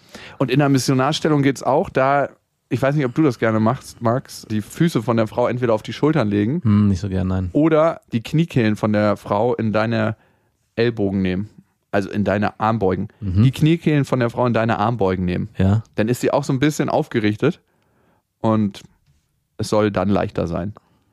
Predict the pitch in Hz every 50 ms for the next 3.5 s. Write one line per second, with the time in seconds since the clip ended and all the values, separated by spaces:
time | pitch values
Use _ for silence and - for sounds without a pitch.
0 | _ _ _ _ _ _ _ _ _ _ _ _ _ _ _ _ _ _ - 107
1 | 98 - - 165 185 180 - 160 139 - - 110 127 175 196 - - - 113 113
2 | 113 120 127 - - 95 - - 131 - - 92 90 - - 95 90 - - 92
3 | 95 92 - - 98 101 90 - 123